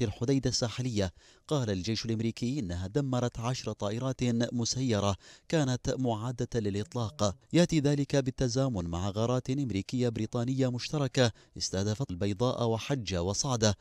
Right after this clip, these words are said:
قالت القيادة الوسطى الأمريكية إنها تأتي ردا على استهداف الحوثيين بصاروخ باليستي وثلاث طائرات مسيرة سفنا في خليج عدن، وأوضحت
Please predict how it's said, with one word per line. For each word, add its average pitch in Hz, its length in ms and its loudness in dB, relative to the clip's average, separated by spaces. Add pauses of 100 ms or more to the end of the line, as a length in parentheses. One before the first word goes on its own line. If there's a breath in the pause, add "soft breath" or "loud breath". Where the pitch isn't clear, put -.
(260 loud breath)
قالت 131 320 2
القيادة 113 600 0
الوسطى 120 340 2
الأمريكية 120 560 0
إنها 92 320 -4
تأتي 117 460 -2
ردا 117 420 0
على 120 120 -4
استهداف 107 420 0
الحوثيين 117 640 -2
بصاروخ 113 540 2 (160)
باليستي 120 500 2 (340 loud breath)
وثلاث 107 480 -2
طائرات 110 520 -2
مسيرة 123 840 2
سفنا 98 540 -2
في 107 100 -4
خليج 117 360 2
عدن، 113 460 4 (320 loud breath)
وأوضحت 113 600 4